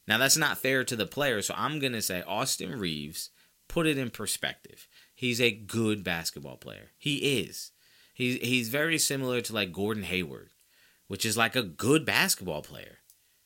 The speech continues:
A really good basketball player. A guy who's gonna contribute to your team. Like, great to have on your team. But would you call him a great player? Like, nah, not really.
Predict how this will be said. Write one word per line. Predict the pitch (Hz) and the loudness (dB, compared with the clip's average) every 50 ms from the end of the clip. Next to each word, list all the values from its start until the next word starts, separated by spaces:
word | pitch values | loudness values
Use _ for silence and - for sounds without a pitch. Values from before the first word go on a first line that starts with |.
| _ _ _ - | _ _ _ -2
A | - 165 170 | 0 0 2
really | 165 202 247 277 269 247 | 4 6 6 8 8 6
good | 165 113 107 92 80 | 4 4 4 2 2
basketball | - 78 71 71 - - 78 69 69 65 | 0 -4 -4 -4 -6 -8 -8 -10 -12 -12
player. | - - 76 71 76 | -12 -10 -10 -8 -6
A | 82 | -4
guy | 87 147 147 165 180 185 | 0 2 4 4 4 4
who's | 180 190 185 185 175 | 2 2 0 0 -2
gonna | - 180 175 170 | 0 0 0 0
contribute | - 180 165 135 - 139 156 165 180 170 165 | 0 0 -2 0 0 0 0 0 -2 -2 -2
to | 175 | 0
your | 175 170 | -2 0
team. | 156 - 165 190 202 170 | 0 2 2 2 2 2
Like, | 123 107 98 90 82 76 - - | 0 -2 -2 -4 -6 -10 -8 -2
great | - 110 139 151 | 0 0 2 2
to | - 160 | 2 0
have | 165 165 165 165 | 2 2 0 0
on | 170 170 | 0 0
your | 165 165 | 0 -2
team. | 147 - 175 196 208 165 117 98 92 95 - | 0 0 2 2 2 2 0 -2 -4 -4 -2
But | 139 143 143 - - - - - - - - - - - _ _ _ _ _ _ _ _ _ _ _ _ _ _ _ _ _ _ _ _ _ _ _ _ _ _ _ _ _ - | 0 2 2 0 -2 -6 -20 -20 -20 -20 -20 -20 -20 -20 _ _ _ _ _ _ _ _ _ _ _ _ _ _ _ _ _ _ _ _ _ _ _ _ _ _ _ _ _ -8
would | 113 104 104 | -6 -6 -4
you | 113 117 | -4 -4
call | 107 - 131 139 | -4 -2 -2 -2
him | 143 139 | 0 -2
a | 135 113 | -2 0
great | 107 123 143 139 - | 2 2 2 0 0
player? | 120 127 143 160 160 156 | 0 0 2 2 2 0
Like, | 139 123 117 | -2 -4 -4
nah, | 71 87 95 85 76 76 | -4 -4 -6 -6 -6 -8
not | 76 - 139 123 | -10 -10 -12 -14
really. | 120 117 107 - 64 67 | -14 -16 -16 -14 -16 -16